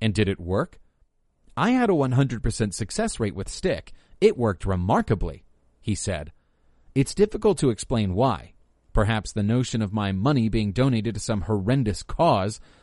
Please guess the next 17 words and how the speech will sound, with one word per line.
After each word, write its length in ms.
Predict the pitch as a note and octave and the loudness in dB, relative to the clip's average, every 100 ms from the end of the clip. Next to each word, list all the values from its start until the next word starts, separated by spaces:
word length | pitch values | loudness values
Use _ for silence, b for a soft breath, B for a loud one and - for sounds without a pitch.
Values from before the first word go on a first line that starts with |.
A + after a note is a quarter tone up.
| - | -2
like 140 | A2 | -2
the 140 | A#2+ G#2 | 2 2
American 440 | G2+ A#2+ A2+ G#2+ | 4 2 2 0
Republican 560 | G2 - A#2+ G#2+ G2 F2+ | 2 2 2 -2 -2 2
Party. 460 | - F3 - - - _ _ _ _ - | 2 4 0 -6 -20 _ _ _ _ 0
Perhaps 460 | F3 D3 B2 A#2+ - | 2 4 0 -2 0
the 100 | A#2+ | 2
knowledge 380 | G#2 G#2 G#2 | 4 2 0
of 80 | A2 | -2
how 160 | A2+ G2+ | 0 -2
disappointed 680 | G2 G2+ F#2 - B2+ G#2+ F#2+ | 0 -2 -2 0 0 0 -2
I 80 | F#2+ | 0
would 160 | G#2 | 2
be 160 | G#2+ G2+ | 2 2
if 100 | G2+ | 0
I 100 | F#2 | -4
failed. 500 | - C#3 G2 C2+ | -2 -2 -2 -6